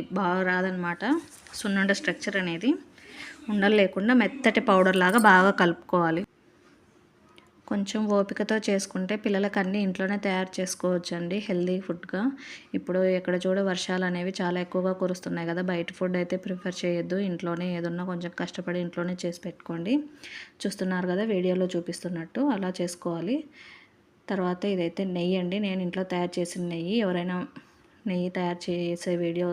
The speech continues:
తెలియకపోతే మన ఛానల్లో ఉంది, వెళ్ళి చూసేసేయండి. మూడు గంటల నెయ్యి అయితే తీసుకొని కరగబెట్టేసుకున్నాను. అలా కరగబెట్టిన నెయ్యిని కొద్ది కొద్దిగా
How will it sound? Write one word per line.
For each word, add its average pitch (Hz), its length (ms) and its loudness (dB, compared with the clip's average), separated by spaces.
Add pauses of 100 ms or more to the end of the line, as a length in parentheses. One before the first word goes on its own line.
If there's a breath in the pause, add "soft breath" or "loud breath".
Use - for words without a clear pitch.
(140)
తెలియకపోతే 175 480 -4 (120)
మన 180 100 0 (120)
ఛానల్లో 170 420 -2
ఉంది, 196 180 -4
వెళ్ళి 175 240 -2
చూసేసేయండి. 175 640 -2 (920 loud breath)
మూడు 196 220 6
గంటల 185 260 0 (100)
నెయ్యి 180 240 0
అయితే 180 200 -2 (120)
తీసుకొని 185 500 -2 (120)
కరగబెట్టేసుకున్నాను. 175 960 -2 (480)
అలా 196 200 -2
కరగబెట్టిన 180 600 0
నెయ్యిని 170 360 -2
కొద్ది 170 240 0
కొద్దిగా 180 300 0